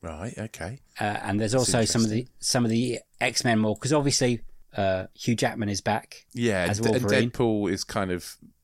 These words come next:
Speaker 1: crosses into that X-Men universe.
Speaker 2: And there are, this is another bit of news, there are pictures now of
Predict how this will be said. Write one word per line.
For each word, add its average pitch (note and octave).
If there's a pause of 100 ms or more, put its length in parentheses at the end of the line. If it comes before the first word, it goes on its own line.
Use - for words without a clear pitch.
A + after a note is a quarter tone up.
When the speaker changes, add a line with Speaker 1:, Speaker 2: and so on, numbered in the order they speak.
(120)
Speaker 1:
crosses F#2+
into F2+
that E2
X-Men E2
universe. D2+ (300)
Speaker 2:
And G#2
there A#2
are, C3
this A#2
is -
another A2+
bit A#2
of G#2+
news, A2
there A#2+
are B2
pictures -
now G2+
of F#2+